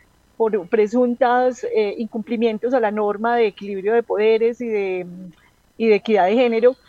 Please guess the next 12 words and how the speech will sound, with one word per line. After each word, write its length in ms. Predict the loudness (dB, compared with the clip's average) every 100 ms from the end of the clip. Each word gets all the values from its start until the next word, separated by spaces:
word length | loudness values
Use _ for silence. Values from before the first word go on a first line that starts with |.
| _ _ 0
eh, 400 | 2 4 2 0
pues 140 | 0 0
que 140 | 0
posiblemente 840 | 2 2 2 0 -2 -2 -4 -2
hoy 180 | -2 -2
salga 300 | 0 0 0
una 180 | -2 -2
medida 300 | -4 -2 -4
cautelar 560 | -2 -4 -2 0 -2 -4 -6
dando 240 | -4 -2 -2
alguna 380 | -2 -4 -2 0
orden, 460 | 0 -2 -12 -14